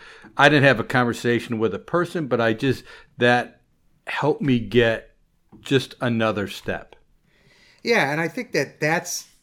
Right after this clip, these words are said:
Speaker 2: the key, consistency, right? Like, I've been pretty consistent here now for whatever it's been with, with Holly Ann, twelve, twelve weeks. I, I have no
Speaker 1: Mm-hmm.
Speaker 2: idea how long it's been. Maybe less than that. Um,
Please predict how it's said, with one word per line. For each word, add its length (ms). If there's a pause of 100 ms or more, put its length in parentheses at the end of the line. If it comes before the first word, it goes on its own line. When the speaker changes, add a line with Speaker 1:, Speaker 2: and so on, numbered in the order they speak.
(300)
Speaker 2:
the 140
key, 320
consistency, 760
right? 220
Like, 160
I've 160
been 160
pretty 360
consistent 680
here 160
now 280
for 400
whatever 380
it's 140
been 320
with, 140 (260)
with 160
Holly 380
Ann, 180
twelve, 380
twelve 280
weeks. 460
I, 60
I 220
have 100
no 80
Speaker 1:
Mm-hmm. 80
Speaker 2:
idea 280
how 100
long 220
it's 140
been. 240 (460)
Maybe 180
less 300
than 140
that. 260 (500)
Um, 360